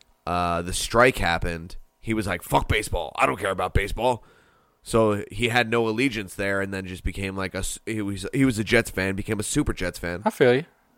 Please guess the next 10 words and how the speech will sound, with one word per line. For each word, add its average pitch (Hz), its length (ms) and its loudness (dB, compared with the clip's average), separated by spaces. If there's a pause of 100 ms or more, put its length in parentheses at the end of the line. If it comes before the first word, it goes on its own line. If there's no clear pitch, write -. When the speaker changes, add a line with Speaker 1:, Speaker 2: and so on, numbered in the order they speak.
(1000)
Speaker 1:
And 90 340 -2
I 90 80 0
was 90 140 -2
like, 82 240 -6
"Okay, 123 300 4
yeah, 113 220 4
the 104 100 4
Yankees 113 320 0
are 101 40 -4
good. 95 180 -4